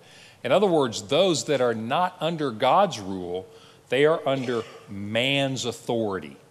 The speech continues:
In other words, "I'm God." Really specifically, I'll tell you how this would have hit the people, particularly the people Jesus is talking to. I want you to think who they are.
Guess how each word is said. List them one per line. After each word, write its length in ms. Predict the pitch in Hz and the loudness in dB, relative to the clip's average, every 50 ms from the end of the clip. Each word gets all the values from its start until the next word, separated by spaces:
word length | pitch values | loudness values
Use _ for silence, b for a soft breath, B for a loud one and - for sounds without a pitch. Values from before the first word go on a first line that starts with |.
| _ _ _ _ _ _ _ - | _ _ _ _ _ _ _ -6
In 100 | 131 123 | -2 -2
other 140 | 120 110 | 0 0
words, 220 | 107 101 95 90 - - - | 0 -2 -4 -6 -10 -6 -2
"I'm 260 | 117 123 127 127 120 | 0 2 2 2 0
God." 280 | 107 101 85 80 78 80 - - - - _ - | 0 0 0 0 -2 -6 -10 -20 -20 -20 _ -16
Really 380 | 151 107 110 135 160 190 214 | -12 -6 -2 0 0 0 0
specifically, 1120 | 190 - - - - 147 139 - - - - 135 - - 180 - - 196 196 202 214 208 - - - - | -2 -4 -6 -6 -6 -6 -6 -4 -4 -2 -4 -4 -2 -2 -4 -2 0 0 0 0 0 -4 -8 -14 -10 -6
I'll 60 | - | -6
tell 160 | 113 - 151 160 | -4 -2 0 0
you 80 | 156 | 2
how 120 | 127 143 139 | 4 2 2
this 200 | 139 135 - 151 | 2 0 -4 -4
would 100 | 135 117 | -4 -4
have 100 | 104 - | -4 -6
hit 280 | - - 165 156 - | -4 -4 -4 -2 -2
the 60 | - | -6
people, 500 | - - 143 139 - - 147 135 135 131 B B B B B | -8 -6 -6 -6 -4 -2 -2 -2 -2 -2 B B B B B
particularly 500 | - 104 - - 214 220 220 208 151 127 | -12 -8 -4 -2 -2 -2 0 -2 -2 -2
the 60 | 110 | -2
people 260 | - 156 139 - 110 | -4 -6 -4 -4 -4
Jesus 380 | 98 92 123 143 160 139 117 107 | -4 -2 -4 -4 -4 -4 -8 -10
is 100 | - - | -8 -4
talking 360 | - 113 101 92 - 98 90 | 0 0 0 0 -2 -8 -12
to. 100 | - 104 | -8 -6
I 40 | 95 | -4
want 200 | 104 143 147 - | -4 -4 -4 -4
you 80 | 175 151 | -6 -8
to 80 | - | -6
think 220 | - - 196 - - | -4 -4 -4 -4 -4
who 120 | - 185 | -4 -2
they 200 | 160 147 135 123 | 0 0 2 2
are. 240 | 120 107 92 71 | 2 2 2 0